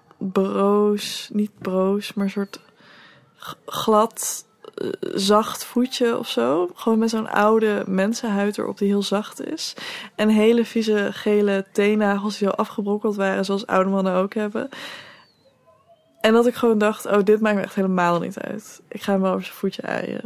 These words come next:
Ik vond het wel lief. En toen was het ook gezellig. En toen doorbrak hij, eh, dat moment van dat soort van schattige oude mannetje door mij soort van heel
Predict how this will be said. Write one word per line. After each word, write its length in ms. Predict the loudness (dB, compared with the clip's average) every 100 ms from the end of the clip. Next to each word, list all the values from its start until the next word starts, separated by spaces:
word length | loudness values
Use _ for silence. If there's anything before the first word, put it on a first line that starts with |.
| -14
Ik 260 | -18 -8
vond 200 | -2 2
het 80 | 2
wel 80 | 2
lief. 600 | 2 0 -2 -14 -18 -20 _ -20 -18 -8
En 120 | -2 2
toen 440 | 4 4 4 0 _ _ _ _ _ -20 _ _ _ -14 0
was 180 | 2
het 100 | 4 4
ook 100 | 2
gezellig. 560 | 2 4 6 4 2
En 120 | 0
toen 360 | 4 4 4 2 -6 -18 -18 -20 -20 _ _ _ _
doorbrak 600 | -4 4 6 6 2 2
hij, 420 | 2 2 2 0 -4 _ _ _ _ _ _ _ _
eh, 300 | 0 4 4 4
dat 180 | 2 4
moment 540 | 4 6 6 4 0
van 180 | 0 0
dat 200 | 0 -2
soort 240 | -4 -4
van 400 | -4 -4 -4 -6 -8 -18 -14
schattige 560 | -8 0 2 2 0 -2
oude 320 | 2 4 4
mannetje 380 | 4 4 2 0
door 300 | -2 0 0
mij 220 | 0 0 0
soort 160 | -2
van 120 | -4 -2
heel 560 | 2 4 4 2 -2